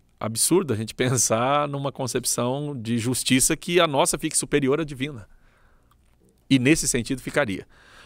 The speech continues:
Evidentemente que no sentido da salvação também a nossa justiça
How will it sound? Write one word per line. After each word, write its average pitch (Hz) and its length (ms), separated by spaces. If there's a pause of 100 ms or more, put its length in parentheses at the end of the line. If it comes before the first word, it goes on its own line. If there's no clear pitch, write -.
(200)
Evidentemente 165 560
que 120 140
no 110 100
sentido 117 360
da 113 80
salvação 107 440
também 151 380
a 156 80
nossa 110 240
justiça 120 500